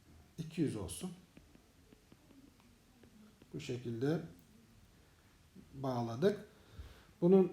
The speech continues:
ikisinin arasında otuz beş ila kırk derece arasında bu şekilde mesela otuz altı derecelik bir ya da otuz yedi derecelik bir ne olacaktır? Fi açımız olacaktır. Buradan fi'yi efektif, bakın, fi üssü demiş, efektif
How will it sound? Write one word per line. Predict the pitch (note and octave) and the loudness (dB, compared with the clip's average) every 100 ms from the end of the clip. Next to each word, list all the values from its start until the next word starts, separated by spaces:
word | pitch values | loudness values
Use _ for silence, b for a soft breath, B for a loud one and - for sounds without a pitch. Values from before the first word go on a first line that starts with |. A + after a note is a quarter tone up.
| - | 0
ikisinin | E3 A3 G3 G3 E3 | -2 0 0 2 4
arasında | D#3 C3+ - D3 F3 | 4 4 2 2 4
otuz | F3 E3 E3+ D#3+ | 4 2 2 2
beş | E3 D#3+ | 4 2
ila | D#3+ D3 C#3+ | 2 2 0
kırk | D#3 E3 - | 0 -2 0
derece | C3+ C3 C#3 | 2 2 2
arasında | C3 A#2+ - B2+ A#2 D3 G3 G3 - | 0 0 -4 -6 0 2 2 0 -8
bu | F3 | -8
şekilde | E3 C3 B2 A#2+ A#2 E3 | -4 -4 -4 -6 0 0
mesela | C3+ C3 B2+ | 0 -2 -2
otuz | A#2+ A#2+ C3+ | -2 -4 -2
altı | C#3 C3+ C3+ C#3+ | 0 0 -2 -2
derecelik | B2+ A2+ A2+ A#2+ D#3+ D#3+ | -2 -2 -2 -2 -2 0
bir | C3 C3 - | 0 0 -2
ya | B2+ | -6
da | B2 | -4
otuz | A#2+ - C3+ | -6 -4 0
yedi | C3 C3+ | 2 2
derecelik | B2 A#2 A2+ C3 E3+ - | 0 0 -2 -2 -2 0
bir | D3 D#3+ - B B B B B | 0 0 -8 B B B B B
ne | D#3 | 0
olacaktır? | D3+ C3 B2 B2 A#2 - G3 - - - - - | 2 2 2 -2 -2 0 0 -2 -12 -20 -20 -10
Fi | - D3+ F#3 - - - | 0 2 2 -2 -14 -12
açımız | E3 - D#3 C#3+ | -10 -4 0 2
olacaktır. | C3+ G#2+ A2+ G#2 - F3+ | 2 0 -4 -6 -2 -2
Buradan | F3+ C3 C#3 D#3+ | 0 2 0 -2
fi'yi | - D#3 B2+ C#3+ | 2 2 4 2
efektif, | - C#3 D3 C3 - C#3 - | 0 0 0 0 -2 -2 -4
bakın, | B2 - A2+ | -8 -8 -10
fi | - C3 B2 | -6 -4 -4
üssü | A#2 - D3 | -6 -4 -4
demiş, | B2+ A2+ D#3+ F3 - | -2 0 -2 -2 -6
efektif | B2 C3 - C3+ | -4 -6 -4 -6